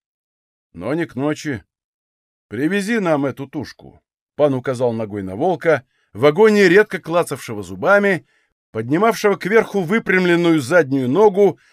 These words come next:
с бурым свалявшимся клоком шерсти на лодыжке. "Что стоит, заплачу", — посулил пан, и, вытирая шарфом пот с багрового лица, отошел в сторону, скособочился, снимая с плеча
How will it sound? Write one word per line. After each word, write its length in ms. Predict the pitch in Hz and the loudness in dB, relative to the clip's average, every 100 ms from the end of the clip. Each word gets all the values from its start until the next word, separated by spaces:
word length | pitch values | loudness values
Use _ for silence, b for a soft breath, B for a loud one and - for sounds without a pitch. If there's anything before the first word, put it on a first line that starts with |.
| b | b
с 180 | 107 120 | -10 -2
бурым 360 | 185 226 208 | 2 4 4
свалявшимся 720 | - 156 185 202 - 185 175 | 2 2 4 2 -2 -6 -6
клоком 380 | - 160 156 131 | -4 -4 -2 -4
шерсти 400 | - 165 151 - | -4 -6 -6 -4
на 160 | 139 139 | -4 -2
лодыжке. 600 | 131 107 95 - - - _ _ _ _ _ _ _ _ _ _ | -4 -6 -12 -14 -20 -20 _ _ _ _ _ _ _ _ _ _
"Что 360 | - - 139 | -20 -12 -10
стоит, 480 | 156 - 165 202 202 | -10 -6 2 4 2
заплачу", — 680 | 151 165 180 196 - 156 151 120 | 0 -6 -4 -6 -6 -4 -6 -8
посулил 440 | 117 117 101 85 | -14 -12 -12 -10
пан, 400 | - 175 185 - _ _ _ - | -2 0 0 -6 _ _ _ -10
и, 60 | |
вытирая 380 | 113 135 202 220 | -6 0 4 4
шарфом 460 | - 214 190 170 139 | 4 2 2 -2 -4
пот 220 | 190 180 | -2 0
с 60 | 120 | 0
багрового 520 | 156 143 147 123 113 | 0 0 -2 -2 -6
лица, 520 | 101 - 190 208 170 _ _ - | -8 -4 4 4 4 _ _ -8
отошел 400 | 123 151 214 190 | -2 0 2 0
в 80 | |
сторону, 680 | - - 160 151 143 139 131 _ _ | -2 -2 2 4 2 -2 -6 _ _
скособочился, 1000 | - 139 107 90 156 190 190 156 196 165 _ _ | -10 -8 -8 -4 -4 -2 -4 -2 0 0 _ _
снимая 400 | - 147 160 208 | -4 2 4 4
с 80 | 185 | 2
плеча 380 | - 160 170 | -4 -4 0